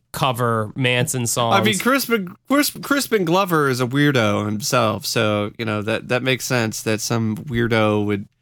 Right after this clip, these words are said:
Speaker 2: cover another weirdo song. But Guns N' Roses also covered a song.
Speaker 1: Yeah, at the, it was a track thirteen off the Spaghetti Incident album. They covered, um,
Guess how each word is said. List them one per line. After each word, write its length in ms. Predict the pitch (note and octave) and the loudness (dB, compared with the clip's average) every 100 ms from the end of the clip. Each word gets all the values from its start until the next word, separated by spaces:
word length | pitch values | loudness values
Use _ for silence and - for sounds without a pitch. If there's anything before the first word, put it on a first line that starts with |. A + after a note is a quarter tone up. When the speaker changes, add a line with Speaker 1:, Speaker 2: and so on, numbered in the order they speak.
| _ _ | _ _
Speaker 2:
cover 360 | - A#2 A#2 A2 | 0 2 2 2
another 280 | A2 A2+ G#2+ | 2 0 0
weirdo 480 | G#2+ G#2 G#2 G2 G2 | -2 -2 0 0 -2
song. 440 | G#2+ G2 F#2 G2 - _ _ _ _ _ - _ _ - | -6 -6 -8 -10 -16 _ _ _ _ _ -20 _ _ -4
But 160 | A#2+ | 0
Guns 240 | C3+ G#3 F#3 | 0 0 2
N' 80 | |
Roses 420 | D3 F#3 B3+ D#3+ C3+ | 2 2 2 0 2
also 220 | B2 A#2 | 0 -2
covered 320 | B2 A2 G2+ | -4 -2 -2
a 60 | F#2+ | 0
song. 100 | C3 | 2
Speaker 1:
Yeah, 300 | A#2 A2 A2+ - | 2 0 -2 -2
at 160 | B2 | -2
the, 300 | A#2+ A#2+ A#2 | 2 2 4
it 20 | A#2+ | 2
was 160 | A2+ | 2
a 280 | A#2 A2+ A2 | 4 4 0
track 400 | - E3 C#3+ B2 | 0 0 0 0
thirteen 480 | D3 C3 - D3 C3+ | 0 0 0 2 4
off 180 | B2+ - | 2 0
the 120 | - | -4
Spaghetti 520 | - A#2+ A#2 A#2+ A#2 | 0 0 0 2 2
Incident 440 | A2 - A2+ A2 - | 2 2 0 0 0
album. 400 | A2+ A2 A2+ A2+ | 0 2 2 2
They 120 | G#2+ | 0
covered, 420 | - A2+ A2 A2+ | 0 0 2 2
um, 460 | A2 G#2 G#2 G2 | 2 2 -2 -4